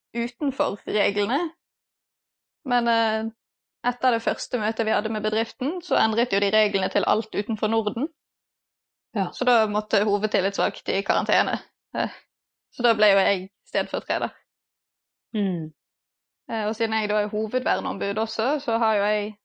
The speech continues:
Speaker 1: eh, da er det på en måte ikke bare medlemmer som kan komme til meg, jeg skal jo ivareta helse og sikkerhet hos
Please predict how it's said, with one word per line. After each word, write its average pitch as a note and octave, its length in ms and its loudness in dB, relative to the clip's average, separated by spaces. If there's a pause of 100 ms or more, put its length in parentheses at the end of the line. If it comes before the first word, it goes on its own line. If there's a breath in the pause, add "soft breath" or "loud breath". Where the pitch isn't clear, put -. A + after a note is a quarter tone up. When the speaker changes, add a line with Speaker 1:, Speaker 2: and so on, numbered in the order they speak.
(100)
Speaker 1:
eh, G#3+ 200 -6 (760)
da - 80 0
er A#3 40 2
det A3+ 100 2
på A3 80 0
en G#3 40 -2
måte G#3+ 200 0
ikke A3 160 0
bare G#3 180 0
medlemmer G#3 480 2
som F#3+ 120 -4
kan G3+ 140 0
komme G#3 240 0
til G#3+ 100 0
meg, C4 180 2
jeg A3+ 120 0
skal G#3 220 0
jo G#3 100 2
ivareta G3+ 480 0
helse - 440 -4
og - 60 -12
sikkerhet G#3 500 -2
hos - 360 -4